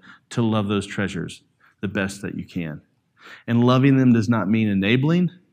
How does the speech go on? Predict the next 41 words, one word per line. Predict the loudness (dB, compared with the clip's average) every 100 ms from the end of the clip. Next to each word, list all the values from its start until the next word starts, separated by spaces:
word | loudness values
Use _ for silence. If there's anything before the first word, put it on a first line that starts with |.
| _ _ -20 _
and | -6
it | -2
doesn't | 0 0 2
mean | 4 4
neglecting. | 2 0 -2 -6 -12 -12 _ _ _ _ _ _ _ _ _ _ -4
It | 0
means | 4 4 4 0 -8
showing | -8 -2 0 2 2
them | 2 0
God. | -2 -4 -8 -14 _ _ _ _ _ _ _ _ _ _ _ _ _ _ _ _ -2
I, | 0 0 -2 -2
I | 2
did | 4 8 8 8 6
a, |
I | 4
did | 6 6
a |
search | 4 2 4 4 0
and |
actually | -2 0 0
looked | 2 2 2
into | 2 4
this | 4 0
'cause | -2 0
I | 2
was | 2
like, | 0 0
"I |
wanna | 2 4
make | 2 2
sure | 0 0
I |
was | 0
right | 0 0
when | 0
I | -4
said | -2 -2 0
this." | -2 -4 -10 -20 _ _ _ _ _ _ _ _ -20 -20 -20 -20 _ _ _ _ _ _ _ _ _ _ _ _ _ _ -20 _ _ _ _ _ _ 0
Only | 4 8 8
one | 6 6 4
time | 4 2 2 2 0 -4